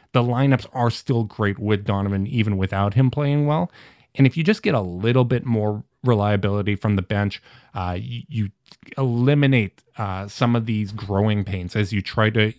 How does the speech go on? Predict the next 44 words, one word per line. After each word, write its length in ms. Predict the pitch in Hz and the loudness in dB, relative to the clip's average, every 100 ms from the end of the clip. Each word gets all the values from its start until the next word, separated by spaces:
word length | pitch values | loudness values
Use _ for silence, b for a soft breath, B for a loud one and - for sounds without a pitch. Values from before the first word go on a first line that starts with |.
| - | -10
reintegrate 760 | 139 120 120 113 104 101 95 - | -4 -2 0 0 -2 -2 -4 -2
pieces 380 | 113 101 104 113 | -4 -2 -4 0
into 240 | 98 - | -2 0
the 120 | 110 | -2
lineup. 500 | 95 95 95 104 104 - B B B | 0 0 0 -2 -6 -10 B B B
Um, 640 | 98 95 92 92 90 - _ | 0 2 0 0 -2 -6 _
I, 140 | 120 117 - | -8 -8 0
I 80 | 127 | 0
think 380 | - 143 135 | 2 2 2
once 280 | 127 120 131 | 2 2 2
you 100 | 147 | -2
smooth 420 | - - 120 123 | -4 -2 0 0
that 180 | 110 104 | 0 -2
out, 260 | 107 95 - | -2 -2 -8
things 380 | - 120 113 113 | -2 0 2 0
are 60 | |
going 260 | 98 98 95 | -2 -2 -2
to 100 | 107 | -4
go 200 | 101 92 | -4 -2
a 40 | |
lot 240 | 90 95 - | -2 -4 -2
better. 280 | 139 185 151 | -2 -2 -2
And 160 | 135 B B B - | -4 B B B -2
you 120 | 175 | 2
look 240 | 156 202 | 2 0
at 100 | 233 | -2
these 160 | 208 147 | -4 -2
recent 340 | 170 190 175 | -4 -2 -4
losses, 400 | 131 180 - 101 | -2 -4 -4 -6
like, 200 | 101 98 b b - | -6 -6 b b -4
you 140 | 117 | 0
look 160 | 147 165 | 2 0
at 80 | - | -4
the 80 | |
game 200 | 160 160 | -2 0
against 260 | 151 160 143 | 0 -2 -2
the 60 | 156 | -2
Knicks. 320 | 165 - - | -2 -4 -4
Yeah, 300 | 135 139 113 | -2 -2 -6
l-, 140 | 120 131 | -10 -10
Julius 420 | 104 123 131 110 | 0 2 2 2
Randle 300 | 127 127 107 | 2 2 2
goes 280 | 104 98 113 | 2 0 0
eight, 360 | 117 123 - | 0 0 -8